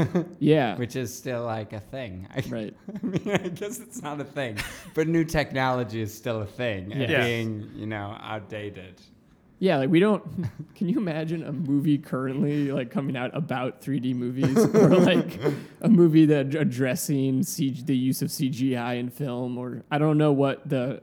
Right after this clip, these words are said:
Speaker 1: the hot button issue is for
Speaker 2: <laughs>
Speaker 1: film studios
Speaker 2: Yeah,
Speaker 1: these
Speaker 2: what's the
Speaker 1: days, but,
Speaker 2: equivalent?
Speaker 1: um, but I guess it would be, like, taking the theater experience out of it, right? Like, the real
Speaker 3: Yeah.
Speaker 1: thing movie studios are worried about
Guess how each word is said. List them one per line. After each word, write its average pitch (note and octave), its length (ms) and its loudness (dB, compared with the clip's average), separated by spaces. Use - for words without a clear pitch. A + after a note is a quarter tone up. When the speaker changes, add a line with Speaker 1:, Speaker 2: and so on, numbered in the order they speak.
Speaker 1:
the C3+ 140 -4
hot B2 480 -8
button C3 320 -4
issue C#3 360 -2
is C#3 200 0
for C#3+ 100 -6
Speaker 2:
<laughs> - 220 -2
Speaker 1:
film D3 180 2
studios C#3+ 360 2
Speaker 2:
Yeah, B2+ 40 -4
Speaker 1:
these C#3+ 120 2
Speaker 2:
what's C#3+ 60 -2
the D#3 80 2
Speaker 1:
days, D3 240 2
but, - 80 -8
Speaker 2:
equivalent? G#2+ 400 -10
Speaker 1:
um, A#2 500 -8
but - 80 -8
I C#3 60 0
guess D#3+ 260 2
it A#3 80 4
would E3 120 4
be, C#3 160 2
like, A#2+ 400 -4
taking C#3+ 260 0
the A#2+ 80 -4
theater C3+ 260 -2
experience A#2 400 -10
out A#2+ 180 -6
of B2 100 -8
it, - 120 -12
right? A#2+ 300 -8
Like, C#3+ 120 -4
the C#3 120 0
real F3 200 6
Speaker 3:
Yeah. - 80 -2
Speaker 1:
thing E3 180 2
movie C#3+ 380 6
studios B2 340 -4
are A2+ 60 -4
worried A2+ 220 -4
about G#2 300 -8